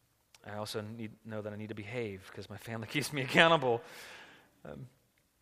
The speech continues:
you know, growing up, I'm grateful that our family, we, we loved each other, even if it was loud and we didn't always get along, we loved each other, and we always made up because that's what families do.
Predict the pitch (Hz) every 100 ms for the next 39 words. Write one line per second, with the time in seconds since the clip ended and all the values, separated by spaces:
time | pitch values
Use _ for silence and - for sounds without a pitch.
0 | _ _ _ _ _ - 139 131 127 143
1 | 143 139 135 131 131 123 147 - 131 127
2 | 120 117 147 131 127 123 117 120 135 120
3 | 123 120 127 127 123 117 117 104 110 120
4 | 123 120 123 117 113 117 117 117 110 107
5 | 110 117 117 120 131 147 135 123 127 123
6 | 127 127 117 113 117 127 123 110 104 113
7 | 101 101 101 107 104 - - - _ _
8 | _ _ - 120 135 151 123 117 107 139
9 | 147 127 135 165 - 156 170 143 254